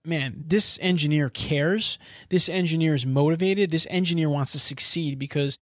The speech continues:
he or she could be doing whatever they want right now, but instead they're reading the guidelines, they're highlighting them, they're making notes, they're asking questions. This is the future of our company.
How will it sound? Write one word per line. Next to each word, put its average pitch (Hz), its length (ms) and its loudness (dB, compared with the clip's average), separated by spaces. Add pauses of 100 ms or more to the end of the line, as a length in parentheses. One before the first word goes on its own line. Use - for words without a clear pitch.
(200)
he 208 200 4
or 214 60 4
she 202 280 0
could 165 160 -2
be 165 120 0
doing 151 300 2
whatever 165 380 2
they 147 120 2
want 117 260 -4
right 117 160 -6
now, 117 300 -6 (300)
but 156 120 4
instead 170 400 2
they're 156 120 2
reading 185 360 0
the 170 80 2
guidelines, 147 540 0
they're 135 100 -4
highlighting 160 640 0
them, 147 100 -2
they're 139 100 -4
making 165 440 0
notes, 143 240 -2
they're - 160 -8
asking 175 380 -4
questions. 143 560 -4
This 180 180 0
is 196 100 -4
the 160 80 -2
future 170 420 -2
of 147 120 -2
our 139 100 -2
company. 143 540 -4